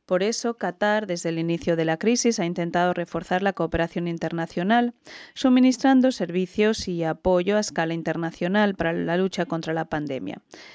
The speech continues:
Esta ayuda no solamente se ha limitado a órganos gubernamentales, sino que además se ha brindado a O N Gs, sociedades de, a la organi-, a organizaciones de la sociedad civil.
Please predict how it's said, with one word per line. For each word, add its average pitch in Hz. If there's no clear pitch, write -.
Esta 165
ayuda 214
no 214
solamente 175
se 180
ha 170
limitado 170
a 175
órganos 170
gubernamentales, 170
sino 220
que 254
además 220
se -
ha 180
brindado 185
a 165
O 165
N 160
Gs, 226
sociedades 175
de, 151
a 180
la 175
organi-, 175
a 170
organizaciones 180
de 175
la 165
sociedad 165
civil. 196